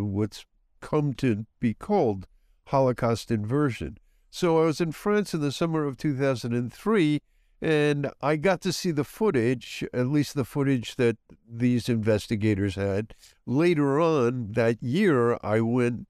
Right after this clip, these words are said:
uh, to, I, I went to, uh, Israel and saw the footage, the actual footage shot by the jur-, the, the photographer who claimed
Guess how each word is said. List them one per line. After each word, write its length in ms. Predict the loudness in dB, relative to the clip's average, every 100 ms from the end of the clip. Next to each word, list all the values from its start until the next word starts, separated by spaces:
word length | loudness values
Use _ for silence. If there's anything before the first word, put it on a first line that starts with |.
| -2
uh, 420 | 2 2 2 2 -2 -4
to, 540 | 0 2 4 2 -2 _ -2
I, 180 | 2 2 0
I 100 | 0
went 380 | 2 2 0 -4
to, 540 | -4 2 2 2 2 2
uh, 300 | 4 2 -2 -8 -2
Israel 600 | 0 0 0 2 2 2
and 220 | 0 -2 -2
saw 320 | -2 2 2
the 120 | 0
footage, 600 | -6 -4 -2 0 -2 0
the 180 | 0 0
actual 460 | 0 -2 -2 -4
footage 420 | -4 -2 0 -2 -4
shot 380 | -2 0 0 0
by 400 | 0 2 2 0 -2 -14 _ -4
the 140 | -2
jur-, 400 | 0 0 2 2
the, 320 | 2 2 2 -2
the 300 | -2 0 0
photographer 680 | -4 0 2 2 0 -2 0
who 180 | 0
claimed 680 | -2 -2 2 2 2 0 -6